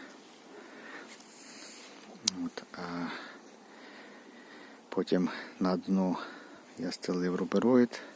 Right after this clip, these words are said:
метр рубероїду, і засипали чорноземом. Пів куба засипали чорноземом. Ось там наша кучка землі тридцять тонн,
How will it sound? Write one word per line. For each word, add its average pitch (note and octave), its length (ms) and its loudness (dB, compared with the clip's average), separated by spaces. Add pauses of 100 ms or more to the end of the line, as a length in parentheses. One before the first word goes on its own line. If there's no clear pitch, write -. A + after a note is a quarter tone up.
(200)
метр A2+ 340 4
рубероїду, G#2 720 6
і G#2 180 6 (720)
засипали G#2 840 6 (920)
чорноземом. F2 840 4 (200)
Пів F#2 220 8
куба G#2 420 6 (180)
засипали - 540 2
чорноземом. G#2+ 760 4 (840)
Ось - 160 2
там F2 280 4
наша F2 220 2
кучка - 440 6
землі F#2+ 320 6
тридцять G#2 480 4
тонн, G2+ 260 8